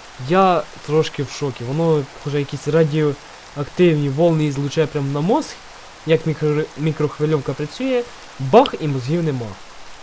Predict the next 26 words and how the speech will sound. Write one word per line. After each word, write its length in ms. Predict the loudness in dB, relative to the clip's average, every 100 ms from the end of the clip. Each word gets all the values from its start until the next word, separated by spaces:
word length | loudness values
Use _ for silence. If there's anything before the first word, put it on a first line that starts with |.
| -18 -18 -4
Цього 300 | 2 4 6
я 160 | 6 4
вообще 960 | 0 -2 0 0 2 0 0 -4 -4 -2
не 100 | -4
ожидав, 480 | -6 -6 -2 -2
так 180 | 0 -4
що 220 | -4 -6 -8 -12 -18 -20 -20 -4 2
я 200 | 2 0
слегка 480 | -8 -8 -8 -2 -2
перепугався. 880 | 0 -2 -2 -6 -6 -6 -6 -10 -16 -18 -20 -20 -20 -14
Оскільки 340 | -6 -4 0 2
я 320 | 4 4 2 -2 -8 -2
біжу 260 | 0 2 4
і 80 | 4
не, 220 | 4 6
навіть 320 | 6 4 2
не 160 | 0 0
бачу 340 | 2 0 -4 -12 -6
те, 120 | -6
що 160 | -4 -8
там 180 | -8 -8 -8
є 60 | -10 -14 -18 -18 -14
щось. 240 | -12 -12 -16 -20 -20 -20 -20 -20 -20 -20 -20 -18 -16
Фух, 800 | -10 0 2 2 2 -2 -4 -8 0
забрать 340 | 0 4 2
було 340 | 2 -2 -2